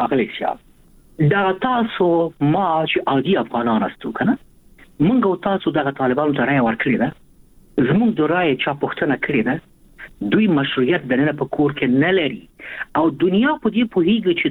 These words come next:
دوی د، د، د طالبو دغه هغه اساسي ضعیفه کرښه ده. درست؟ کله چې ته دننه په کور کې مشروعیت نه لري،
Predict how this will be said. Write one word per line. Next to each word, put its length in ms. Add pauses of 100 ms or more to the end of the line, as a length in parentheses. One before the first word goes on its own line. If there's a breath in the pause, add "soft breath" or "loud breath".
دوی 260
د، 140
د، 160
د 180
طالبو 540
دغه 240
هغه 180 (160)
اساسي 600 (400)
ضعیفه 480 (160)
کرښه 340
ده. 80 (600)
درست؟ 260 (560 loud breath)
کله 160
چې 100 (120)
ته 160
دننه 320
په 20 (140)
کور 100
کې 220
مشروعیت 360
نه 120
لري، 160